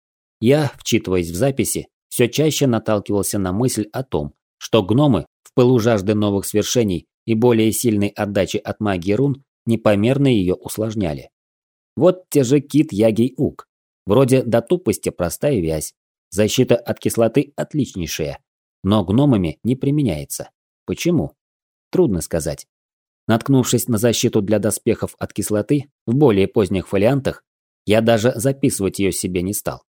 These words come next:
Восемнадцать рун на каждый предмет. Для чего такое нагромождение? Ведь чем меньше рун, тем эффективнее магия. Это постулат древнего рунного мага Аруна. Краткость и чёткость.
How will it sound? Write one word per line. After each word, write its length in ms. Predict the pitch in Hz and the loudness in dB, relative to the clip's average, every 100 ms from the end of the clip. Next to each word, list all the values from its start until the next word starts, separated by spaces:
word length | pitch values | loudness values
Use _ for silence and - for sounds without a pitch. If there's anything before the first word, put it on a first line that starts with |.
| _ _ _ _ _ _ - | _ _ _ _ _ _ 0
Восемнадцать 800 | 107 - 135 139 151 139 151 156 | 0 2 2 2 0 0 0 2
рун 300 | 151 98 82 | 2 2 0
на 100 | 92 | -4
каждый 400 | - 85 78 85 | -2 -4 -2 -4
предмет. 480 | - 135 107 69 - _ _ _ _ _ | -2 -2 -2 -6 -14 _ _ _ _ _
Для 180 | 120 151 | 0 0
чего 280 | 170 185 113 | 2 4 4
такое 380 | 107 - 101 | 0 0 0
нагромождение? 840 | 85 90 95 104 135 139 127 76 65 _ _ _ _ - | 0 0 0 0 0 0 -2 -2 -10 _ _ _ _ 0
Ведь 300 | 104 98 - | 0 0 -2
чем 200 | 117 107 | -2 0
меньше 320 | 104 87 95 | 0 -2 0
рун, 300 | 104 135 - _ _ | 2 0 -2 _ _
тем 200 | - 120 - | 2 2 2
эффективнее 640 | 135 165 156 - 117 127 | -4 -4 -2 0 2 2
магия. 460 | 156 98 80 69 - _ _ _ _ _ _ | 0 -2 -4 -8 -14 _ _ _ _ _ _
Это 260 | 165 190 135 | 0 2 0
постулат 580 | - 110 - 110 135 98 | 0 0 2 2 2 2
древнего 540 | 98 127 117 104 95 | 2 2 2 2 2
рунного 400 | 92 107 95 92 | 2 0 0 0
мага 300 | 92 110 104 | 0 0 0
Аруна. 560 | - 131 113 82 69 - _ _ _ _ | -2 -4 -2 -4 -6 -14 _ _ _ _
Краткость 680 | - 82 113 - 92 - - _ | -4 0 0 0 -6 -6 -14 _
и 100 | 151 | -8
чёткость. 640 | 131 90 78 - 80 - | -4 -2 -2 -4 -8 -8